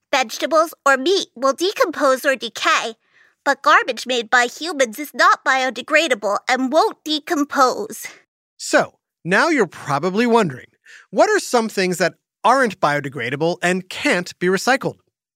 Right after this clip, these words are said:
Speaker 2: The answer is right after this quick break. Hi, Trusty here with a special message for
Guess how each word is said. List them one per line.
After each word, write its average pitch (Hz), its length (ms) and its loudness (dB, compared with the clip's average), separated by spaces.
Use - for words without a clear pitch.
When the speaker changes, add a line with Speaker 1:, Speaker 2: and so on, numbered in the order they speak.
Speaker 2:
The 214 140 2
answer 247 320 2
is 165 260 -2
right 143 160 2
after 127 200 -4
this 117 180 -12
quick 123 200 -10
break. 147 320 -2
Hi, 240 360 0
Trusty 202 460 -2
here 185 240 0
with 185 160 -2
a - 120 -6
special - 540 -4
message 240 440 -2
for 170 180 -6